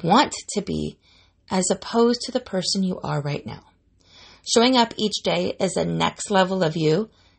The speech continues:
isn't fake or unath-, or inauthentic. Unauthentic? Inauthentic? Anyways, you know what I'm saying. It's actually more authentic than you can be,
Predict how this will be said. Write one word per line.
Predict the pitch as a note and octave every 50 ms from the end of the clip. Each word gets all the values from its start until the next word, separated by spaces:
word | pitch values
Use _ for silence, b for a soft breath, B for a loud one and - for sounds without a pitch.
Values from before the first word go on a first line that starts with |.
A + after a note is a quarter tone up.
| b b _ -
isn't | - A3+ A3 A#3 G#3+ - -
fake | - - E3 E3 D#3 - - _ -
or | - E3+ - -
unath-, | - D#3+ D#3 D3+ - - - - _ _ _ _ _ _
or | - F#3 -
inauthentic. | - G#3+ A3 G3+ G3+ G3+ F#3 - - _ _ _ _ _ _ _ _ _ _ _ _ _ _ - - - - - F#3+ F#3 F#3+ - F3 E3+ - - - - - _ _ _ _ _ _ _ _ _ _ - -
Unauthentic? | G#3 G#3+ A#3+ B3+ - C4 C#4 C#4 - E4 F4+ - - - -
Inauthentic? | - A3+ A#3+ B3 - C4 C#4+ C#4 D4+ D#4 D#4 D#4 _ _ _ B B B B B B B B B B B
Anyways, | A#3+ A3 D#3 - - - -
you | - A#3+
know | B3+ B3
what | A3+ A3+
I'm | A3
saying. | A3 G#3+ E3+ C#3+ D3 E3+ A3+ B B B B B B
It's | B B3+ B3+ - -
actually | B3+ C4+ - - D#4+ E4 D#4+
more | C#4 C4 A#3+ A3+ A3+ - -
authentic | G3 - - F#3+ F#3 G3 - G#3+ G3+ - - - -
than | G3 F#3+ F#3
you | F3+ F#3
can | F3+ - G3 F#3
be, | E3 - - G3 F3 D#3 D#3+ E3 -